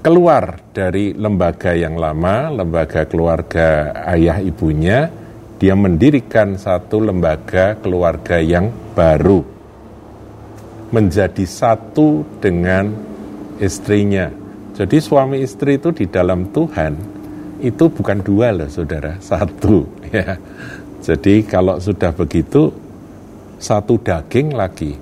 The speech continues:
Kalau mau dipisah daging itu gimana, saudara? Ya, sakit ya. Daging, satu daging kok mau dipisah.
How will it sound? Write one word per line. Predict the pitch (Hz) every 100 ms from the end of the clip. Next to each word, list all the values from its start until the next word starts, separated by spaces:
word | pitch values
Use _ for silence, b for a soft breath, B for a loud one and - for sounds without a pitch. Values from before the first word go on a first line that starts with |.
| - - - - - - -
Kalau | - 110 117
mau | 143 120 123 131 131
dipisah | - 104 127 - 165 151
daging | 92 87 113 107
itu | 107 151
gimana, | 107 98 87 76
saudara? | 73 78 78 71 71 - - - - - - - - -
Ya, | 95 95 101 101 - - - - - - - - - - - - - - - - - - - - - - - - -
sakit | - 135 - 180 -
ya. | 98 139 - - - - - - -
Daging, | 104 92 - 107 120
satu | - 120 110 120
daging | - 87 - 139
kok | 170 95
mau | 110 107
dipisah. | - 92 101 95 - 80 73